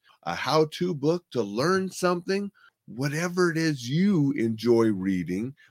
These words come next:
whatever it is you want to learn about, go grab a book, do some reading, grab an audiobook,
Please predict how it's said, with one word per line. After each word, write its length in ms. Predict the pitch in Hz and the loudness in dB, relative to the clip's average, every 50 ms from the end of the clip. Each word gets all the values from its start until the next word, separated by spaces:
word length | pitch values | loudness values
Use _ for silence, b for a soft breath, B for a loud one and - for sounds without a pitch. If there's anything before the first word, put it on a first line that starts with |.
| b b | b b
whatever 460 | 104 113 120 127 147 185 202 185 165 | 0 2 4 4 4 2 2 2 0
it 60 | 151 | 2
is 320 | 143 135 131 139 127 117 113 | 2 0 0 0 -2 -4 -4
you 160 | 123 127 117 | -2 -2 0
want 380 | 107 117 120 127 123 101 - - | 0 0 0 0 0 -2 -4 -4
to 120 | 113 98 | -4 -2
learn 560 | 85 87 85 80 82 107 151 196 220 196 135 | -2 -2 -4 -4 0 2 4 4 4 4 2
about, 440 | 95 82 73 78 73 71 82 87 - _ _ _ _ _ - | 2 0 0 -2 -2 -2 -4 -6 -8 _ _ _ _ _ -10
go 160 | - 175 202 190 | -6 -6 -6 -4
grab 360 | 160 165 175 165 160 156 139 | -4 -4 -2 -2 0 2 2
a 60 | 123 | 2
book, 340 | 110 104 101 85 69 - - _ b b b _ - | 2 2 2 2 2 0 -6 _ b b b _ 2
do 140 | 175 165 156 | 2 2 2
some 260 | 147 - 135 120 107 | 2 0 0 2 2
reading, 420 | 95 90 82 78 - - - - _ _ _ - | 2 2 2 0 -4 -10 -16 -18 _ _ _ -2
grab 240 | - 180 190 190 185 | 2 4 4 6 4
an 100 | 180 165 | 6 6
audiobook, 640 | 156 147 143 127 123 113 101 90 87 98 87 - - | 6 6 6 6 6 4 4 4 2 2 2 2 0